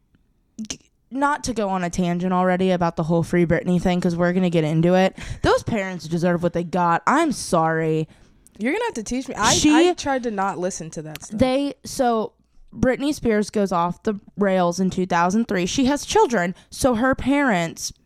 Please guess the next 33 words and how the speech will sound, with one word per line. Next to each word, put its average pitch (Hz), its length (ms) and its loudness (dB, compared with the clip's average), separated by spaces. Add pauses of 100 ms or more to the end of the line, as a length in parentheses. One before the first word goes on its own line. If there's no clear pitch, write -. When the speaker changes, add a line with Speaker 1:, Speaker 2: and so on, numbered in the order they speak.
(240)
Speaker 1:
took - 280 2
her 233 240 2
over 185 300 4
in 185 140 -4
a 180 60 -4
conservatorship. 269 960 -2
So 196 280 2
her 226 180 0
parents 233 420 0
were 220 100 2
making 196 340 2
all 180 260 4
decisions 220 540 2
for 196 160 0
her 175 380 4
regarding 180 760 2 (260)
anything 208 540 -2
legal. - 400 -4 (160)
So 160 460 -2 (680)
her 190 460 0 (340)
marriage 202 680 0
to 208 420 4 (100)
the 196 300 2
husband 196 380 -2
of 214 60 -2
her 254 80 2
children 175 440 2
that 170 160 0 (140)
had 180 180 0
effectively 180 560 -2
ended, 165 420 2 (580)
her 220 180 0
children, 185 640 -2